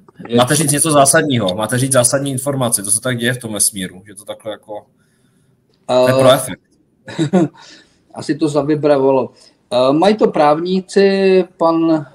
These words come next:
Speaker 1: pan Šlachta disponuje schopnými spolupracovníky, ti se tomu věnují. Já jsem tam přesně v roli toho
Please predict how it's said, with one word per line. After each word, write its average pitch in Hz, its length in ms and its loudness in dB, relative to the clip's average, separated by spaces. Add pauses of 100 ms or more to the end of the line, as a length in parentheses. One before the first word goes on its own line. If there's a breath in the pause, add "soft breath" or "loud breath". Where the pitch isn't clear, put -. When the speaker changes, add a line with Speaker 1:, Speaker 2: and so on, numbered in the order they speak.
(100)
Speaker 1:
pan 143 160 -4
Šlachta 151 420 -4
disponuje 143 800 -2
schopnými 143 580 -6
spolupracovníky, 139 1160 -4 (360 soft breath)
ti 117 120 -16
se 135 120 -6
tomu 139 300 -4
věnují. 139 600 2
Já 135 140 0
jsem 139 280 -4
tam 131 400 -2
přesně 135 440 -4
v 123 80 -6
roli 123 300 -2
toho 127 420 -8